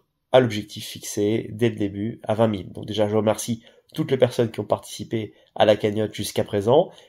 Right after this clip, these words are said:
et j'invite les autres à le faire s'ils ne l'ont pas déjà fait et s'ils ont envie, bien sûr, de soutenir cette initiative.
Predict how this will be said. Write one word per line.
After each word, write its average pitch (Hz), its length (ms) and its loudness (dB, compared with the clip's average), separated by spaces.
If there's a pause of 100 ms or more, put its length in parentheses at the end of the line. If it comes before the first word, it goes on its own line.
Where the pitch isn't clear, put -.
(160)
et 117 160 4
j'invite 120 320 0
les 113 120 2
autres 135 340 2
à 117 100 8
le 113 100 4
faire 151 420 4
s'ils 104 320 -8
ne 95 120 -8
l'ont 101 160 -10
pas 98 400 4
déjà 104 340 2
fait 135 240 2
et 120 60 -2
s'ils 104 340 -6
ont 101 40 0
envie, 104 180 -2
bien 104 120 -2
sûr, 123 300 -2 (360)
de 120 180 0
soutenir 123 540 -2
cette 123 260 0
initiative. 117 640 -4